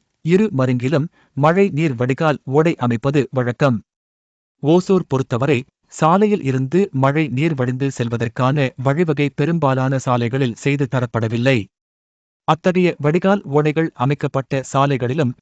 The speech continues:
மக்கள் அவரவர் விருப்பத்திற்கு ஏற்ப மேடை அமைத்து தண்ணீர் வழிந்து செல்லாதபடி தடுத்து விடுகின்றனர்.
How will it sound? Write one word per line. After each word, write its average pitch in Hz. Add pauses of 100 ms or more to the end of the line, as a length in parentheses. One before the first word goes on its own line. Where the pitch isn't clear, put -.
(220)
மக்கள் 135 (360)
அவரவர் 160
விருப்பத்திற்கு 147
ஏற்ப 131 (400)
மேடை 170
அமைத்து 120 (420)
தண்ணீர் 190
வழிந்து 135
செல்லாதபடி 131 (400)
தடுத்து 165
விடுகின்றனர். 123